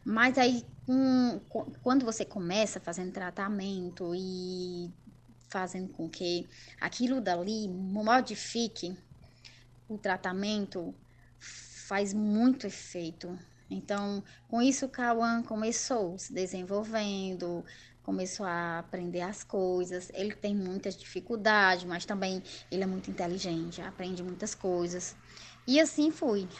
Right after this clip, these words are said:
batalhando, batalhando. Hoje, graças a Deus, Cauã já tá começando a ler. E isso é um orgulho pra gente, né? Hoje ele faz tratamento com a neuropediatra, psicopedagoga,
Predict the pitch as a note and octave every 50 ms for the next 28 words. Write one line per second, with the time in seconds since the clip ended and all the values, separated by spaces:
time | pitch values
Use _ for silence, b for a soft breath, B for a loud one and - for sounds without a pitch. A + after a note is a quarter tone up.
0 | B B B D#3+ F#3 F#3 - G#3 G#3 G#3+ G#3+ A3 A3 A3 G#3+ G#3 F#3+ F#3+ G3 G3
1 | - G#3 G3 G3+ G3+ G#3 G#3+ G#3+ G3+ F#3+ F#3 G3+ A3 A3 G3+ F#3+ F#3+ F#3+ G#3 A3+
2 | B3+ B3 - A#3+ G#3 A3 G#3+ G#3 G3+ - F#3 F3+ F3+ - - - G3+ F#3+ F#3+ F#3+
3 | G3+ G3+ F3+ - F3+ F#3+ - - F3+ F3+ - - G3+ F3 E3+ F3 E3+ E3 E3 E3+
4 | E3+ F3 F3 F3+ F3+ F3+ F3+ F3+ F3+ F3+ F#3 - - - - - - B B B
5 | B B B B B - G3 G3 G#3+ A3+ A3 G3+ - A3 F#3 G3+ G#3 G#3 A3 A#3+
6 | C4+ B3 G3+ F#3+ G3+ G3+ G#3+ G#3 F#3+ F#3+ F3+ F3 - - - - - - - -
7 | - F3+ F3 F3 F3 E3 E3+ E3+ E3+ - - F3+ E3+ E3 E3 F3+ G#3 B B B
8 | B B - F3 - F#3 F3+ - F#3 - - F#3+ F#3 F#3 - F#3+ F#3 F3 F3+ -
9 | - - F#3+ F#3 F#3 F#3 F3+ F3+ F#3 F#3 F#3 G#3 A3+ B3 A#3 - A3+ G#3+ G3+ G3+
10 | G3+ F#3 F#3 E3+ F3 F3 - - F#3 F#3 F#3 F3 - - - F#3 - - - B3
11 | - - - - G#3+ G3+ G3 G3 F#3+ F#3 F3+ F3 F3 F3 E3+ E3+ F3 E3 E3+